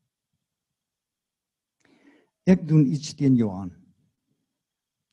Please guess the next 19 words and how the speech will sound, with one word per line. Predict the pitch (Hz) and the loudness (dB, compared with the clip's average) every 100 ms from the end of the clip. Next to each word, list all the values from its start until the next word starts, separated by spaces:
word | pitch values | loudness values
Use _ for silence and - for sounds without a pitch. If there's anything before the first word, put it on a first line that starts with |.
| _ _ _ _ _ _ _ _ | _ _ _ _ _ _ _ _
Op, | 127 | -4
maar | 135 143 | 0 0
op | 214 156 | 0 2
die | 160 - | 2 6
ou | 226 | 6
end | 202 185 | 8 6
verdraai | 180 160 139 156 180 165 | 4 0 2 2 2 0
ek | 143 | 0
my | 143 175 | 2 2
storie | 180 180 165 156 | 2 2 4 2
so | - 180 | 0 -8
dat | 151 | -8
dit | 135 123 | -10 -4
lyk | 151 156 | -2 -2
of | 135 | -4
Johan | 135 131 156 | -2 -2 -4
se | - | -8
skuld | 127 92 - | -12 -14 -18
is. | - | -20